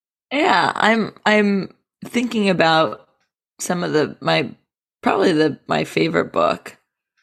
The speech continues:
that Goodreads did a, um, a reading on was Caste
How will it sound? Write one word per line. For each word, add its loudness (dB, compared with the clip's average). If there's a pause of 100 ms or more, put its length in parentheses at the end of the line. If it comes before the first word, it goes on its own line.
(880)
that 2 (280)
Goodreads -2
did 2
a, 0
um, 0 (1600)
a -2
reading 0
on -2
was -4
Caste -2